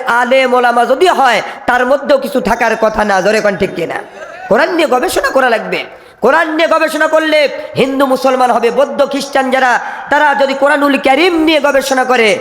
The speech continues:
এক সময় দেখবেন কোরআনের কাছে মস্তক অবনত করে দিয়ে মুসলমান হয়ে যাবে। জোরে কোন সুবহানাল্লাহ। ফরাসি দার্শনিক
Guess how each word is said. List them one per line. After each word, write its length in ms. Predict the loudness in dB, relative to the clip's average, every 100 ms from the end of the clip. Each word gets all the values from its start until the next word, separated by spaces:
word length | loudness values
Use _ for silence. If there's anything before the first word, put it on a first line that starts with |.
| -4 -2
এক 220 | -2 -2
সময় 240 | -2 0
দেখবেন 400 | 0 -2 -2 -4 -6 -10 -2
কোরআনের 360 | 0 2 0
কাছে 160 | 0 0
মস্তক 400 | -2 -2 -2 0
অবনত 320 | 0 0 0
করে 260 | 2 2 2
দিয়ে 160 | 2
মুসলমান 640 | 0 0 0 2 2 0 -2 -2 0
হয়ে 180 | 2
যাবে। 240 | 2 2 2
জোরে 220 | 2 2
কোন 180 | 0 0
সুবহানাল্লাহ। 720 | -2 0 0 -2 -2 -2 -4 -10 -16 -20 -20 -20 -20 -20 _ _ _ _ _ _ 0
ফরাসি 300 | 0 0 0
দার্শনিক 480 | -2 -2 -2 -2